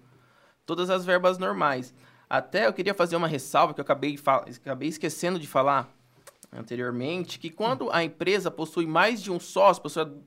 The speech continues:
possui dois sócios, três sócios, e algum desses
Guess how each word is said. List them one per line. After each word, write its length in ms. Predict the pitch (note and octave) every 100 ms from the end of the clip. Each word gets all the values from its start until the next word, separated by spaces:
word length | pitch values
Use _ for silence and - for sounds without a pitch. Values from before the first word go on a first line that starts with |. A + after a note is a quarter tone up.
| _
possui 320 | - B2+ D3+
dois 240 | B2+ D3+ C#3+
sócios, 400 | - E3+ D#3+ -
três 240 | F3 F3
sócios, 560 | - E3 A3 - B2+ - - _
e 100 | -
algum 300 | D#3 D#3 G#3+
desses 480 | F#3 F3 F#3+ D3+ -